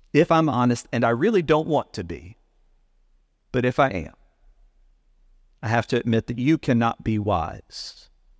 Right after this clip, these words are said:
unless you are willing to risk being embarrassed, to admit that there might be something you don't know,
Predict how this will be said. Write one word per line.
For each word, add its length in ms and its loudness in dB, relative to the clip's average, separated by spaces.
unless 340 2
you 100 2
are 100 4
willing 300 2
to 120 -2
risk 400 0
being 500 0
embarrassed, 840 -6
to 100 4
admit 260 2
that 140 -2
there 120 4
might 240 2
be 100 -2
something 380 -2
you 100 0
don't 220 -4
know, 200 -18